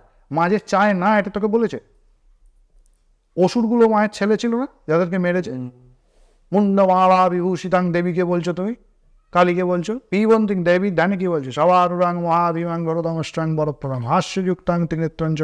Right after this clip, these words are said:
Speaker 1: কপাল কর্তৃকারং। কপাল কি? হিউম্যান স্কাল, কপাল।
Speaker 2: হুম।
Speaker 1: মানুষের মাথার খুলি কেটে নিয়েছে,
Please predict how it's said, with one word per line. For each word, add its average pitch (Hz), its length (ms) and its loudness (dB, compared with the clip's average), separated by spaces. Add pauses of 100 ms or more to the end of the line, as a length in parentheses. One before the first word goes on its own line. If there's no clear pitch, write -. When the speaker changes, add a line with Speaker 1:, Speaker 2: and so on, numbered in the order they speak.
Speaker 1:
কপাল 170 460 0
কর্তৃকারং। 139 600 -4
কপাল 175 380 0
কি? 156 280 -2 (720)
হিউম্যান 202 280 0
স্কাল, 180 420 2 (220)
কপাল। 165 320 2 (140)
Speaker 2:
হুম। 123 280 -8 (840)
Speaker 1:
মানুষের 214 460 4
মাথার 220 240 2
খুলি 208 300 0
কেটে 160 240 -2
নিয়েছে, 120 300 -8